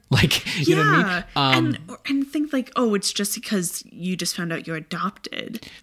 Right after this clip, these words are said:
Speaker 2: that, uh, your biological mom was a serial killer."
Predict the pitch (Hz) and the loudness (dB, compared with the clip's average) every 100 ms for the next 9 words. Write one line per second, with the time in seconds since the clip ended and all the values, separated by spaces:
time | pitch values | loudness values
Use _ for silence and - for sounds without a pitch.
0 | - 180 - - 185 165 160 - 175 160 | -2 -2 0 -4 -2 -2 -4 -6 -2 0
1 | 165 170 - 165 160 165 165 160 151 - | 0 -2 -4 -6 -2 0 0 0 -6 -6
2 | 175 156 - 170 220 - - - 78 101 | -4 -4 -4 0 0 -2 -6 -6 -4 -2